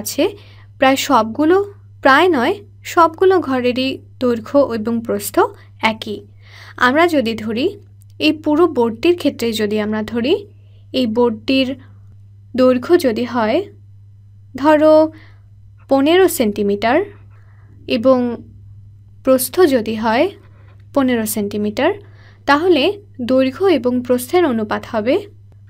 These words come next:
পনেরো অনুপাত পনেরো। দেখো, এটাকে যদি আমরা ভগ্নাংশ আকারে লিখি পনেরো বাই পনেরো, যেখানে পনেরো এবং পনেরো কাটাকাটি যে এখানেও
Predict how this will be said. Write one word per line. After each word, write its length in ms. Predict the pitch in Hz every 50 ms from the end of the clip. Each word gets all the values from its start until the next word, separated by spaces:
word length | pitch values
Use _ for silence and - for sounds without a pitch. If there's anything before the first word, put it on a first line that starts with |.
| - - - - -
পনেরো 460 | 262 254 240 220 214 208 196 214 247 339 440 - - - - - - - - - - - - - - 269
অনুপাত 460 | 262 277 294 285 - 220 226 294 330 - - - - - - - - - - - -
পনেরো। 400 | 233 220 208 208 202 - - - - - - - - - - - - - - - - - - 247
দেখো, 280 | 233 233 - - 320 415 427 - - - - - - 285
এটাকে 240 | 277 - 294 294 294 262 269
যদি 140 | 262 262 254 247
আমরা 140 | 247 247 240 226 226 -
ভগ্নাংশ 420 | 247 220 226 254 294 320 320 - - 240 202
আকারে 240 | 202 - 214 208 202 208
লিখি 280 | 214 214 - - 320 370 - - - - - - - - - - - - - - - -
পনেরো 400 | 254 247 233 233 233 226 247 311 403 466 - - - - - - 233
বাই 160 | 226 220 214 214 220 214 -
পনেরো, 380 | 247 233 226 220 214 214 226 302 403 415 - - - - - - - - 233 233
যেখানে 380 | 262 254 - - 330 330 269 285 381 403 - - - - - - - - - - - - -
পনেরো 340 | - 254 254 262 285 302 349 359 320
এবং 120 | 247 226 233 226 226
পনেরো 300 | - 226 220 220 220 226 226 220
কাটাকাটি 440 | - 208 208 233 226 - 226 214 233 214 214 -
যে 100 | 226 269 359 403 - - - - - - - - - - - - - - 269
এখানেও 320 | 233 - 285 285 311 349